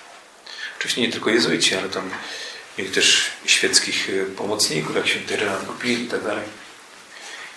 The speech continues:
I napadli ich Irokezi, którym Holendrzy sprzedali broń palną, co było,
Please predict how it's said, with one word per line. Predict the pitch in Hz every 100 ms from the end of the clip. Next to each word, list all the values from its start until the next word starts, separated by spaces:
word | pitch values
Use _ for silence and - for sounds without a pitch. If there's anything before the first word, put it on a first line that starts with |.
| - -
I | 104 104 101 - - - - - - - -
napadli | 107 - 110 110
ich | 98 -
Irokezi, | 107 - - 95 92 - - - -
którym | - 101 101
Holendrzy | - 104 101 98 - 98 98 98 - - - - - - - - - -
sprzedali | - - - 98 95
broń | 98 107 107
palną, | 110 98 98 98
co | 98
było, | 98 98 95 98